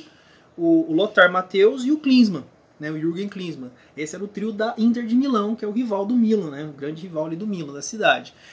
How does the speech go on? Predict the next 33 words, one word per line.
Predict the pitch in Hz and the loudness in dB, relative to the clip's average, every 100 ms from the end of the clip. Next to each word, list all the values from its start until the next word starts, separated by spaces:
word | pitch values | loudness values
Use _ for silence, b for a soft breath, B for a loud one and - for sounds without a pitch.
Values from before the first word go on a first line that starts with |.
| B | B
E | 202 | 0
o | |
Milan | 233 196 220 | 0 0 -4
tinha | - 240 | -4 -6
um | |
trio | 233 202 | -4 -8
de | 202 | 0
holandeses, | 220 226 254 202 196 165 120 110 | 0 2 0 0 0 0 -4 -14
né? | 117 143 160 b _ | -10 -10 -12 b _
E | |
era | 135 160 | -10 -10
bem | 151 175 | -8 -10
interessante | 190 214 208 196 | -6 -4 -4 -8
isso | 196 214 | -8 -6
daí. | 220 156 | -4 -2
Era, | 139 | -4
e | 147 170 | -6 -10
o | |
choque | 180 - 185 220 - | -10 -2 2 2 0
deles | 160 165 156 | -4 -4 -4
ali | 147 | -8
era | 180 | -10
maravilhoso, | 185 160 160 190 196 147 | -8 -8 -8 -10 -10 -10
gente. | 123 123 | -12 -16
Os | 139 | -18
jogos | 131 147 202 196 | -4 -2 -2 -4
do | |
campeonato | 180 170 165 | -12 -12 -12
italiano | 156 143 151 | -12 -12 -10
realmente | 147 151 165 | -10 -12 -8
eram | 156 | -8
muito | 143 139 151 165 156 | -8 -6 -6 -6 -8
bons, | 117 107 - - | -16 -18 -20 -20